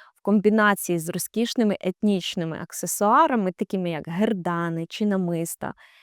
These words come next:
які, е, додадуть образу автентичності. Е, ідеальний вибір — це Gugno Project, е,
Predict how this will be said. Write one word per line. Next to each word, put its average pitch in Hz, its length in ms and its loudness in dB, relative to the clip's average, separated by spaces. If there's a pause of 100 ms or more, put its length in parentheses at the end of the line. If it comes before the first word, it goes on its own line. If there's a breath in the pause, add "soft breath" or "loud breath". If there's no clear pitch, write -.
(160 soft breath)
які, 208 520 2
е, 175 280 0
додадуть 180 760 -4
образу 180 680 -6 (140)
автентичності. - 1200 -10 (600)
Е, 170 220 -6
ідеальний 196 580 6
вибір — 180 680 0
це 156 320 -4
Gugno 269 420 2
Project, 233 920 2
е, 170 480 -4